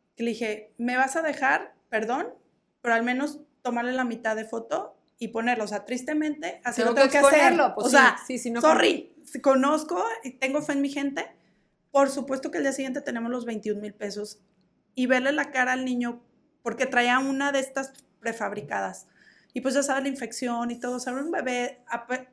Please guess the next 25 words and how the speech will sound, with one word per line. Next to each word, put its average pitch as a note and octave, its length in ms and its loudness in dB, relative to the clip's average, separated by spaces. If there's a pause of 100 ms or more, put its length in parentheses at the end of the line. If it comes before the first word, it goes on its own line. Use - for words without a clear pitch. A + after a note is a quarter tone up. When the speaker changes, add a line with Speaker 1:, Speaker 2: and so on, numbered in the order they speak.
(140)
Speaker 1:
ya B3+ 200 2
había D#4+ 200 -2
pasado D4 360 -4
por C4 140 0
muchísimo, A#3+ 680 0
¿no? A#3 360 -10 (400)
Perder G3+ 260 0
el A#3 120 0
ojo G#3 220 -4
por G3+ 120 -10
violencia G3+ 440 -8
y G#3 40 -10
muchas A#3 300 -8
cosas G#3 360 -8 (120)
que - 160 -16 (180)
tú G#3 120 -10
sabes. - 340 -14 (1160)
En C4+ 140 -2
menos D4 200 -2
de D#4+ 100 0
dos D#4 220 -6
horas D4 140 -4
la, C4+ 220 -10 (220)
lo A#3 180 -4
conseguimos A#3+ 760 -4